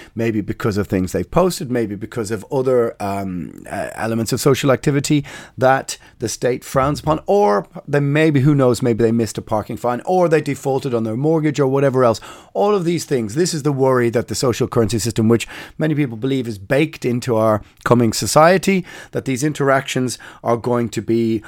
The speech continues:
ongoing on a daily basis. And so therefore, if you were the Uber ra-, you know, the Uber driver who got a poor rating because of who knows what happened that day, you were not smi-, a smiley, happy person when you took,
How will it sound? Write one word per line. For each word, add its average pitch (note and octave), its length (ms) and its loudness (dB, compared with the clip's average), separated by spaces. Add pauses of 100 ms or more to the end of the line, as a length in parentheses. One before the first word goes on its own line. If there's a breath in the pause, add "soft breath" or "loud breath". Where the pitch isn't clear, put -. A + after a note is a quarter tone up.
(200 loud breath)
ongoing B2+ 500 2
on A#2 80 0
a A2 60 -2
daily G#2+ 300 0
basis. - 540 -4
And G#2+ 140 -4
so C#3+ 80 -4
therefore, C3+ 640 2 (320 loud breath)
if - 120 -14
you D3 200 2
were C#3+ 180 4
the C3 160 0
Uber C3+ 460 2
ra-, C3 340 2
you C3+ 240 -4
know, B2 100 -2
the B2 100 -2
Uber C3+ 380 0
driver A#2+ 500 2
who B2 320 0
got A#2+ 300 4
a A#2+ 120 -4
poor B2+ 320 0
rating B2 320 0
because A#2+ 460 -2
of A2+ 440 -2 (500 loud breath)
who A#2 180 2
knows F#2 260 4
what F2 160 2
happened G2+ 320 2
that G#2 180 0
day, E3 160 6
you D#3+ 200 4
were C3+ 160 4
not D#3+ 480 2 (340 loud breath)
smi-, D3 420 2
a B2 120 0
smiley, D3 320 4
happy C#3+ 240 2
person D#3+ 480 0
when D3 180 2
you C#3 120 2
took, - 360 -4